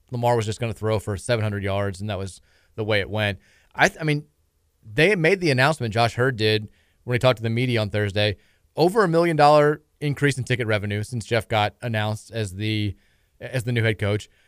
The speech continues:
Over one thousand season ticket packages sold to new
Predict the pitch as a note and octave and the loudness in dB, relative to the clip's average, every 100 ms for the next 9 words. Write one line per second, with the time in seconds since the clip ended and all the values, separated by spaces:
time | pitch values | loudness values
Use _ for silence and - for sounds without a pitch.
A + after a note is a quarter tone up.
0 | _ _ - D3 D#3 B2 C3 D#3+ D3 D3 | _ _ 0 2 2 2 2 2 4 6
1 | C#3+ C3 C3 - B2 A2+ A#2 A2 G#2+ G2+ | 6 2 -4 -2 -4 -2 -4 -2 -2 -2
2 | F#2 G2+ - G2 F#2+ - G#2+ A2+ B2+ B2 | -4 -8 -6 -6 -4 -4 -2 0 2 2
3 | A2+ | -2